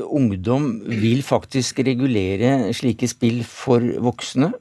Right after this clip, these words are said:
eh, og da er det jo med på å bestemme hva slags,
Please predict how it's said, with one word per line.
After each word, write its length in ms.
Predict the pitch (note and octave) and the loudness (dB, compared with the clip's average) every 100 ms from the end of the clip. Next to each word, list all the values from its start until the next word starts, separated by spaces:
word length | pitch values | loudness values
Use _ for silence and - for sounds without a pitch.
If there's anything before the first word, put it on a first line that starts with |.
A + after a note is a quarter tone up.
| - | -6
eh, 540 | C#3+ C#3+ C3 B2+ A2 | -2 0 2 0 0
og 480 | G2 F#2+ C#2+ A#2 B2+ | -4 -4 -4 -2 2
da 140 | A#2 C#3 A2 | 2 0 0
er 80 | G#2 | 0
det 80 | C#3+ | 2
jo 80 | G3 | 0
med 160 | A2+ | 0
på 80 | - | -2
å 60 | A#2+ | -4
bestemme 400 | C#3 G#2 F#2+ A2+ | -2 -2 0 2
hva 220 | A#2 A#2 | 4 2
slags, 300 | A2+ A#2+ - | 0 -4 -4